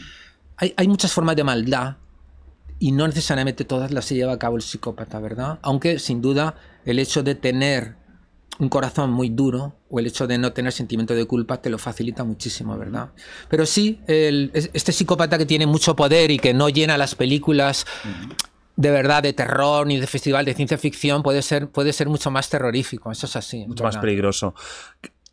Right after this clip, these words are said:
Speaker 2: ¿Qué consejos le darías a la gente que está viendo, escuchando esto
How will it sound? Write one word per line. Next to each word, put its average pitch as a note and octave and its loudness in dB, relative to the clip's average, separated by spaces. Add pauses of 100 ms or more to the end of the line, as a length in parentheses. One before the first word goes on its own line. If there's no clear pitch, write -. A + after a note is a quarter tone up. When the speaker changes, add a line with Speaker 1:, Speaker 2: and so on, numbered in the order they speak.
(120)
Speaker 2:
¿Qué D3 2
consejos G#3 2
le E3+ 4
darías C3 2
a B2 4
la G#2 2
gente G2 0 (280)
que A#2 -2
está G#2+ 2
viendo, A2 2
escuchando G2+ 0
esto F#2 -4